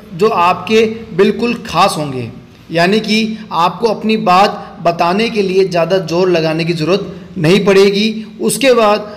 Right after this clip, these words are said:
आपको इन लोगों को invite करना है for a meeting के लिए। तो friends, मीटिंग इनवाइट करने के बाद चौथे दिन आपको क्या करना है? चौथे दिन जिन लोगों को आपने इनवाइट किया, उनमें से कुछ लोग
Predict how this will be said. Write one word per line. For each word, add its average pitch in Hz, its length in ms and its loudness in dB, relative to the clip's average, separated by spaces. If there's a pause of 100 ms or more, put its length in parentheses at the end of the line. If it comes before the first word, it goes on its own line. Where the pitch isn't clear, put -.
(140)
आपको 190 520 0
इन 220 160 -2
लोगों 190 340 2
को 196 260 0 (240)
invite 170 500 0
करना 175 260 0
है 180 440 -4
for 175 160 -2
a 185 80 2
meeting 175 360 -2
के 147 100 -4
लिए। 113 280 -8 (680)
तो 160 60 -2
friends, 202 440 2 (520)
मीटिंग 208 320 2
इनवाइट 220 360 2
करने 214 220 2
के 220 100 2
बाद 214 320 -2
चौथे 190 300 0
दिन 226 160 -2
आपको 208 280 -2
क्या 214 200 0
करना 160 280 -2
है? 170 200 -2 (300)
चौथे 196 300 4
दिन 220 340 -2 (140)
जिन 247 180 -2
लोगों 226 300 4
को 233 140 -2
आपने 208 300 2
इनवाइट 185 380 0
किया, 190 360 0 (280)
उनमें 202 280 2
से 247 160 -2
कुछ 254 260 -6
लोग 196 360 2